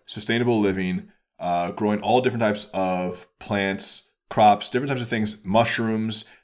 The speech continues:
kale, all these different types of things to sustain yourself. This is something you can do individually, but your approach to this is spreading permaculture, not by just doing the permaculture itself, but by the meta level, which is spreading the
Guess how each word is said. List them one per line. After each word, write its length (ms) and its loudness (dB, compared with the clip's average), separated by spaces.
kale, 320 6
all 220 4
these 140 4
different 280 -2
types 180 0
of 80 -2
things 240 0
to 80 -12
sustain 380 -6
yourself. 360 -10
This 120 4
is 40 0
something 220 2
you 80 0
can 100 0
do 140 0
individually, 600 -2
but 260 -10
your 260 2
approach 440 -2
to 80 -2
this 280 -4
is 440 -2
spreading 520 4
permaculture, 680 0
not 260 4
by 100 4
just 280 -2
doing 480 0
the 80 -8
permaculture 460 0
itself, 380 2
but 160 -2
by 240 4
the 100 -6
meta 300 4
level, 300 2
which 160 -2
is 120 -2
spreading 680 2
the 360 0